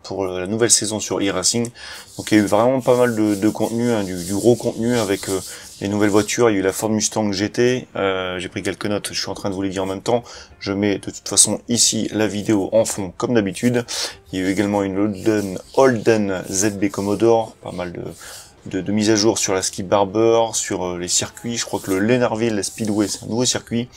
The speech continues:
La, Lime Rock Park a été refait. Euh, il y a eu, euh, le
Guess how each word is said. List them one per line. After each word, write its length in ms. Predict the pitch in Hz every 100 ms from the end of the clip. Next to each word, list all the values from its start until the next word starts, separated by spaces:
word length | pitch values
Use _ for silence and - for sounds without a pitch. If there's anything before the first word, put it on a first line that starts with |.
| - - - - -
La, 800 | 92 90 85 - - - 98 117
Lime 180 | 113 107
Rock 220 | 104 107 -
Park 280 | 104 - 95
a 20 |
été 240 | 92 -
refait. 560 | 92 98 - 123 123 123 - - - - -
Euh, 340 | 95 92 95
il 80 | 95
y 80 | 95
a 40 |
eu, 260 | 98 101 98
euh, 520 | 95 95 92 92 92
le 540 | 95 90 87 85 85